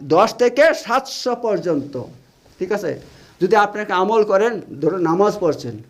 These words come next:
নামাজ পড়ছেন, তো নামাজটা কিন্তু সবার একক, একই নেকি হয় না কিন্তু, ঠিক আছে? একই লাইনে দাঁড়িয়ে আছেন, একজনের নেকি পাচ্ছে, আহ, দশ পার্সেন্ট, একজনে পাচ্ছে আপনার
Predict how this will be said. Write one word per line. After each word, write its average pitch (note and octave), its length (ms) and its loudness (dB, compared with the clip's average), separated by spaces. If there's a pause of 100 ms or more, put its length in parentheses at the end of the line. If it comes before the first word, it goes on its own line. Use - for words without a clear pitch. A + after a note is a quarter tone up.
(120)
নামাজ G#3 340 2
পড়ছেন, A3+ 300 0
তো G#3+ 240 2 (300)
নামাজটা G#3 480 2
কিন্তু A3 520 2 (360)
সবার G3 360 4
একক, G#3+ 360 0
একই G#3+ 360 0
নেকি G3 280 0
হয় E3 120 0
না D#3 160 0
কিন্তু, B2+ 360 -8 (540)
ঠিক G3 100 2
আছে? A3 260 2 (420)
একই D#4+ 380 4
লাইনে D#4+ 260 2
দাঁড়িয়ে C4+ 300 2
আছেন, A#3 340 0 (500)
একজনের C4 540 4
নেকি B3+ 260 0
পাচ্ছে, B3 360 2
আহ, G#3 920 2
দশ A#3 320 2
পার্সেন্ট, F3+ 420 0 (400)
একজনে A3+ 400 4
পাচ্ছে A#3+ 460 2 (360)
আপনার F#3+ 400 -6